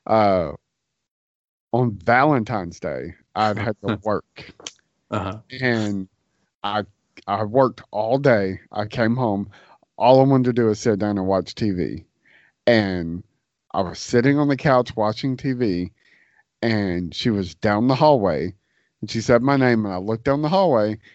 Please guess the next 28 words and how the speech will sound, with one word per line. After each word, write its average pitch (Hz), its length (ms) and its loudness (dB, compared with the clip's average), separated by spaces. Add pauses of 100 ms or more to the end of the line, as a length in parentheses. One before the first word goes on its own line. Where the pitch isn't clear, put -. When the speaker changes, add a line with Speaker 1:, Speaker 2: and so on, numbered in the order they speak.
(160)
Speaker 1:
and 110 120 -4
she 117 140 -4
was 107 260 -2
wearing, 104 600 0 (1400)
like, 104 380 -8
a 92 200 -4 (300)
lingerie. 110 880 -2 (520)
And 110 120 0
I 110 80 4
just 107 240 -6
started 120 340 2
Speaker 2:
Ooh - 20 2
la 98 120 2
la. 104 520 -2 (320)
Speaker 1:
I 131 120 4
just 139 200 -6
started 131 320 2
laughing 98 480 -8
at 64 140 -12
her. - 260 -16 (220)
Speaker 2:
Oh, 151 260 4
no. 147 600 2 (460)
Speaker 1:
Yes. 113 560 -6 (160)
Speaker 2:
What 160 320 -4
a 127 80 -4
jerk. 120 760 -10 (840)
Speaker 1:
That 131 180 0
is 131 180 -2